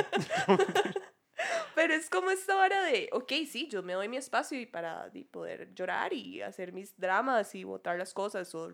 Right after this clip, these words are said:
Speaker 2: guardarlas con demasiado cariño y como leer conversaciones de WhatsApp viejas, ver los nudes, ¿sabes? <laughs> Como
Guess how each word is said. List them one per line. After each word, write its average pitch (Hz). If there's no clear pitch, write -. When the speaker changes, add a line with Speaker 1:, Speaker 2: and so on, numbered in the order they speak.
Speaker 2:
guardarlas 175
con 175
demasiado 170
cariño 185
y 160
como 165
leer 349
conversaciones 330
de 294
WhatsApp 277
viejas, 208
ver 190
los 202
nudes, 202
¿sabes? 208
<laughs> -
Como -